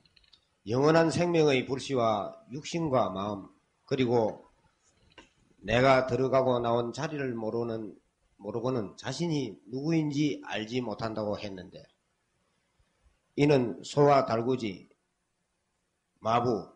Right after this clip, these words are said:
달구지를 탄 사람이 비유와, 어, 흡사한 것 같습니다. 그러니까,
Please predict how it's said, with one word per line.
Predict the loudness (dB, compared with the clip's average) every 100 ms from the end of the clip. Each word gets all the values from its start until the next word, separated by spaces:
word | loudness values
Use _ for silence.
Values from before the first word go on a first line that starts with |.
| _ _ _ _ _ _ _ _ _ _ _ -2
달구지를 | 0 2 2 4 6 4 0 -8
탄 | -6 -4 0
사람이 | 0 0 -2 -4 -6 -20 _ _ _ _ _ _ -8
비유와, | -2 2 6 6 4 -2 -14 -20 _ _ _ _ -20 -20 _ -18 -8
어, | -8
흡사한 | -4 -4 0 0 0 -4 -12 -14
것 | -12
같습니다. | -12 -14 -12 -12 -16 _ _ _ _ _ _ _ _ _ -20 _ _ _
그러니까, | 0 2 2 0 -2